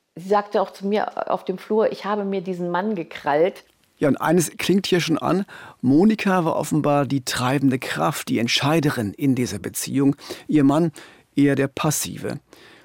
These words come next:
Speaker 2: Die beiden bekommen zwei Kinder und ziehen nach Berlin in den Ostteil, damals noch Hauptstadt der D D R.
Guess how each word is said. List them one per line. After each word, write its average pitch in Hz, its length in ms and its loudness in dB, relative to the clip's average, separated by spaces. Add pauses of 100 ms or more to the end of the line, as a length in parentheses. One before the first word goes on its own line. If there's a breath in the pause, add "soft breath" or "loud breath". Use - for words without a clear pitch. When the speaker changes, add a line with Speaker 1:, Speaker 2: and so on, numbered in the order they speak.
(220 loud breath)
Speaker 2:
Die 143 80 0
beiden 151 260 2
bekommen 170 360 2
zwei 139 320 0
Kinder 190 320 2
und 147 80 2
ziehen 160 260 0
nach 131 140 0
Berlin 170 380 -2
in 147 40 4
den 127 140 2
Ostteil, 175 500 -4
damals 143 340 2
noch 135 200 -2
Hauptstadt 139 480 -2
der 117 100 -2
D 107 100 -4
D 90 120 -8
R. 104 360 -4